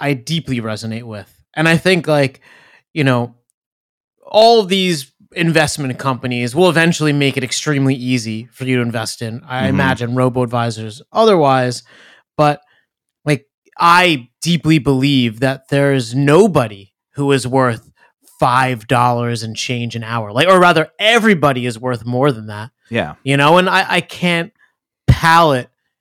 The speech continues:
Speaker 1: investing in companies that treat people like that. And inadvertently, by being in the total stock market fund, I am investing in companies that do that.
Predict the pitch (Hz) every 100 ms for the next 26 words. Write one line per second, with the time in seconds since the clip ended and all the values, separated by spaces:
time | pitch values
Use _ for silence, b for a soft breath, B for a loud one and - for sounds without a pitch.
0 | _ - 160 156 151 - 165 147 143 127
1 | 160 156 147 143 135 - 226 226 196 151
2 | 139 127 117 123 127 - b b b -
3 | 165 151 147 - - 254 233 185 127 151
4 | 214 170 143 123 104 110 _ _ - 170
5 | 170 147 180 180 165 - 160 135 - 220
6 | - 160 131 - 135 127 127 b b -
7 | 165 180 190 180 165 190 - 165 143 151
8 | 143 170 156 165 254 185 120